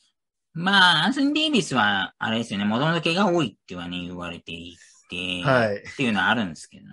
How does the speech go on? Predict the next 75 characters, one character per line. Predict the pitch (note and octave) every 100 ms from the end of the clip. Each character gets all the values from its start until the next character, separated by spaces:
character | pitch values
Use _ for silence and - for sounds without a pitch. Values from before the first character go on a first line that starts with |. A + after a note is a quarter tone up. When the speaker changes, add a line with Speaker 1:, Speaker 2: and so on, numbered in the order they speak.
| G2
Speaker 1:
ね。 | B2+ C#3+ C#3 _ _ _ _ _ _ _ _ _ _ _ _
Speaker 2:
だ | -
か | G3
ら | E3 C#3+ C3+
ね、 | F#3
Speaker 1:
う |
ん。 |
Speaker 2:
二 | F3
千 | F3 G3+
二 | F3
十 | E3 F#3
年 | E3+ C3+ B2+
の | A#2 -
ね、 | C#3+ D3
時 | B2 C3+ B2
は、 | G#2+ G2 G2 _ _ -
あ | A2+ A2
の、 | A2+ A2 A2 G#2+ G#2
ま | A2+ G#2+
あ、 |
す | -
ご | G#3+ G#3+
く | G#2+
ね、 | A2 C3 A2+
良 | C3+
く | -
て、 | G#2 F#2+ G2 - D#3 - - -
Speaker 1:
は | B2+ F#2
い。 | D#2+ -
Speaker 2:
ね、 | - G2 - -
あ | G#2
の、 | G2
最 | F#3 D#3+
後 |
ま | A2
で | G#2
ち |
ゃ | C#3+
ん | C3+
と | C3+
プ | D3
レ | C#3+ B2+
ー |
を | F2
ね、 | G2+ A2+ - -
え | G2+
ー、 | F#2+
し | -
て、 | G#2+ G2+ G2
ね、 | D3+
ブ | C#3
ザ | D3
ー | D#3
ビ | F#3
ー |
タ | B2
ー | G2+
で |
ね、 | G#2+
勝 | A#2 - C3+
利 | A#2 G2+ - -
導 | A#2 A#2+ C#3+
い |
た | A#2
試 | -
合 | A2+
も | A#2
あ |
り | A#2+
ま | C3+
し |
た | A2+
し、 | G2 G2 F2 - _ -
Speaker 1:
は | G#2+
い。 | F#2+